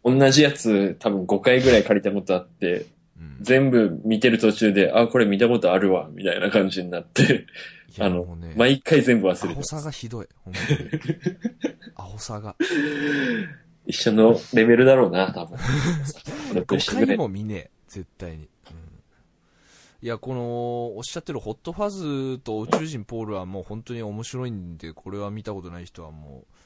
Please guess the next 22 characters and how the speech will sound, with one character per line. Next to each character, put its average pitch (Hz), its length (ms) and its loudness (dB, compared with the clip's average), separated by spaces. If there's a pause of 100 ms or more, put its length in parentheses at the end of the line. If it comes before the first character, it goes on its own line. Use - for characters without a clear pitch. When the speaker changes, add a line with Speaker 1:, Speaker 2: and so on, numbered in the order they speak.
(140)
Speaker 1:
う、 92 40 -18
有 98 140 -14
名 107 140 -10
で 104 120 -16
す - 100 -16
け 87 100 -16
れ 80 40 -14
ど 73 80 -18
も、 76 140 -20
絶 82 140 -20
対 87 140 -18
見 92 100 -14
た 90 100 -14
方 82 80 -14
が - 140 -20
い 76 40 -20
い 76 40 -20
で 73 60 -20
す - 160 -20
ね、 67 140 -20
こ - 120 -20
れ。 65 120 -20